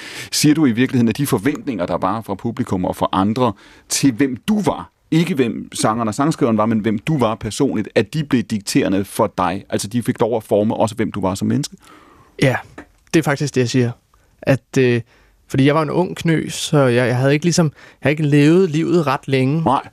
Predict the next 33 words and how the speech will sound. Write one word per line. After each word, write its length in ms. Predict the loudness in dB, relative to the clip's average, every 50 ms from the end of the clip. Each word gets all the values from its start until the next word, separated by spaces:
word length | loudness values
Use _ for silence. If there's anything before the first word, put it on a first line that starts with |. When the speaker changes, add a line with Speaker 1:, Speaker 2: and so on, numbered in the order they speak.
| -2 0 2
Speaker 2:
øh, 380 | 2 4 4 2 2 2 0 -2
før 240 | -2 -2 -2 -2 -2
at 220 | -4 -6 -4 -2
jeg 80 | -2 0
ligesom 280 | 0 0 0 2 2
var 140 | 2 0 0
på 160 | -2 -6 -4
forsiden 400 | -2 -2 -2 0 -2 -2 -2 -2
af 100 | -2 -2
Politikken 520 | -2 -2 -2 -2 -2 -2 -2 -2 -2 -4 -4
og 100 | -6 -4
sådan 100 | 0 2
noget. 140 | 2 2 2
Altså, 160 | 2 2 2
jeg 120 | 2 2 2
havde 160 | 4 4 2
ikke, 140 | 2 2 0 -2
der 60 | -2
var 140 | -2 -2 -2
ikke 160 | -2 -2 -4
ret 140 | -4 -4 -4
meget 320 | -2 -2 0 0 0 -2 -4 _ _ _ _ -10
substans, 720 | -4 -2 -2 -2 -2 -2 0 0 0 0 -4 -10 -16 -16 -10 _ 0
ud 160 | 2 2 4
over 300 | 2 2 0 0 0 -2
at 180 | -2 -2 -2 0
jeg 80 | 0
var 60 | 0
dygtig 380 | 0 0 0 -2 0 0 -2 -4
til 100 | -2 -2
at 60 | -2
skrive 200 | 0 0 0 2
sange. 300 | 2 0 0 -2 -2 -2